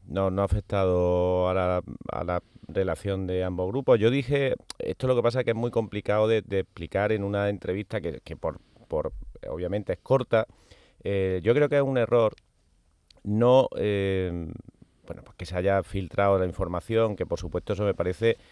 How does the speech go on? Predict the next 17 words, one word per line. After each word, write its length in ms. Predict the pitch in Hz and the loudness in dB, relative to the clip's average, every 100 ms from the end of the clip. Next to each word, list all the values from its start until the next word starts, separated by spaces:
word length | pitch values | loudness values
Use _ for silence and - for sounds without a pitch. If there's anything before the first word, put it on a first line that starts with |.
| _ | _
una 220 | - 98 | -4 -2
traición, 540 | 104 87 - 123 110 - - | 0 -2 2 4 4 2 -10
no, 380 | 80 92 95 87 | -6 -2 -2 -2
no 280 | 87 101 | -2 -2
que, 380 | 101 104 101 101 - | -2 -4 -2 -4 -2
que 140 | 98 | 0
alguien 280 | 95 101 104 | 2 0 -2
grabe 240 | 101 101 | 0 2
una 160 | 95 95 | 2 -2
conversación 480 | 92 92 95 92 90 | -2 -2 -4 -6 -6
privada 240 | 92 95 | 0 2
y 40 | 92 | 2
la 80 | 90 | 0
saque. 240 | 127 120 | -2 -2
Creo 180 | 110 131 | -2 -2
que 180 | 143 | -2
es 80 | 143 | -4